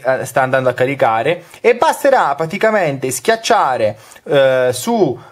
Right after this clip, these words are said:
ehm, per esempio Radio News ventiquattro,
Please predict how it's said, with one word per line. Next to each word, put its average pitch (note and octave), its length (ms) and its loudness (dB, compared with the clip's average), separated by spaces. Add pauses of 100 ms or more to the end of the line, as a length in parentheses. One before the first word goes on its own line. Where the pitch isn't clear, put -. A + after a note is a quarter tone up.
ehm, A#2 1000 -2 (280)
per C3+ 100 0
esempio D#3 340 0
Radio F3 220 0
News F3 160 0
ventiquattro, F#3 960 0